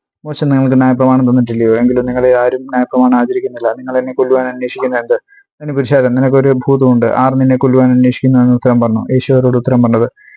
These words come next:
ഞാൻ ഒരു പ്രവൃത്തി ചെയ്തു, അതിങ്കൽ നിങ്ങൾ എല്ലാവരും ആശ്ചര്യപ്പെടുന്നു. മോശെ നിങ്ങൾക്ക് പരിശോധന നിയമിച്ചിരിക്കാൻ അത് മോശയുടെ കാലത്തല്ല, പിതാക്കന്മാരുടെ കാലത്ത് അത്രേ തുടങ്ങിയത്. നിങ്ങൾ ശബത്തിൽ മനുഷ്യനെ പരിശോധന കഴിക്കുന്നു. മോശയുടെ ന്യായപ്രമാണത്തിന് നീക്കം വരാതിരിപ്പാൻ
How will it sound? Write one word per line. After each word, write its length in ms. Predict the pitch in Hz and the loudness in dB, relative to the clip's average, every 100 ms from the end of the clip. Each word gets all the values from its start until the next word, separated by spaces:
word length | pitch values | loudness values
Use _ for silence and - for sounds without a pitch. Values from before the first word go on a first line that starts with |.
| _ 160 | _ -4
ഞാൻ 160 | 160 | -2
ഒരു 60 | 151 | 0
പ്രവൃത്തി 320 | 135 143 135 | 0 -2 -2
ചെയ്തു, 360 | 131 139 127 123 | 0 0 2 2
അതിങ്കൽ 280 | 135 131 131 | 2 2 2
നിങ്ങൾ 220 | 131 127 | 4 2
എല്ലാവരും 380 | 123 127 127 123 | 2 2 2 0
ആശ്ചര്യപ്പെടുന്നു. 500 | - 123 117 113 107 | 0 -4 -4 -4 -4
മോശെ 360 | 120 127 139 | 0 0 2
നിങ്ങൾക്ക് 300 | 127 123 123 | 2 2 0
പരിശോധന 440 | 123 120 131 127 127 | -2 -2 0 0 2
നിയമിച്ചിരിക്കാൻ 600 | 123 123 - 127 131 139 | 2 2 -2 -2 -2 0
അത് 180 | 135 123 | 0 2
മോശയുടെ 380 | 123 127 135 | 2 0 0
കാലത്തല്ല, 420 | 127 123 123 123 170 - - _ _ | 0 0 0 -2 -2 -6 -20 _ _
പിതാക്കന്മാരുടെ 520 | 156 156 156 151 147 | 0 0 2 0 0
കാലത്ത് 240 | 139 135 135 | 0 0 0
അത്രേ 220 | 131 139 | 0 0
തുടങ്ങിയത്. 500 | 127 127 123 120 120 | 2 2 2 0 0
നിങ്ങൾ 200 | 131 131 | 2 0
ശബത്തിൽ 420 | 127 135 131 143 - - | -2 -2 0 0 -2 -4
മനുഷ്യനെ 300 | 139 127 135 | -4 0 0
പരിശോധന 420 | 127 123 131 127 127 | 0 0 0 2 2
കഴിക്കുന്നു. 360 | 117 117 110 | 2 -2 -2
മോശയുടെ 360 | 117 131 131 123 | -2 -2 0 2
ന്യായപ്രമാണത്തിന് 680 | 123 123 127 123 123 127 | 2 2 0 0 2 2
നീക്കം 240 | 127 127 127 | 2 2 0
വരാതിരിപ്പാൻ 460 | 123 120 120 160 | 2 0 0 -2